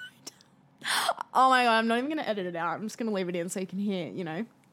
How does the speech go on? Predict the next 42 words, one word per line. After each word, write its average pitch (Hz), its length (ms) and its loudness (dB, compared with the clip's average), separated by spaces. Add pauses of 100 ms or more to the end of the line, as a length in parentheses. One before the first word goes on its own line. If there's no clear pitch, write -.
(120)
We're 523 160 6
all 277 100 2
learning 202 360 2
here 214 240 0
on 196 140 -4
this 208 120 -6
podcast, 220 520 -4
Sex, 233 280 -6
Psych, 240 300 -2
and 240 100 -8
Self. 247 340 -2 (420)
Um, 277 580 0 (440)
but 392 80 0
I 427 160 4
do 440 200 4
find 508 220 0
it 523 120 2
so 392 240 0
interesting. 294 880 -2
I, - 240 -4
I 277 220 0
mean, 269 440 -4 (680)
to 349 120 -2
get 320 360 0
off 269 560 2
on 240 180 0
being 254 260 2
humiliated 220 840 0
is 226 240 -4
just 254 300 -4
such - 300 -6
a, 277 80 -8 (200)
a 233 80 -4
wild 220 480 -2
concept 269 500 -8
to 254 80 -10
me, 185 200 -8
and 165 80 -12
it's - 240 -12
just - 200 -12
so 262 120 -4
interesting. 208 840 -10